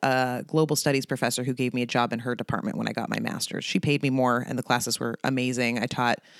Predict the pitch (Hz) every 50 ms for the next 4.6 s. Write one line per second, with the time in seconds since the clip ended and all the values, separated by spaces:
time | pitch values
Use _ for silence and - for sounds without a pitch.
0 | - - - - - _ _ _ _ _ - 131 127 120 123 - 143 143 139 143
1 | 135 - - 139 147 - - 147 139 131 - 135 131 - - - 139 135 135 131
2 | 127 127 127 117 120 117 117 - - 127 120 113 104 - - 117 95 - - -
3 | - - - _ _ _ _ _ _ _ _ _ _ _ _ _ _ _ _ -
4 | - - - - - - 131 - - - -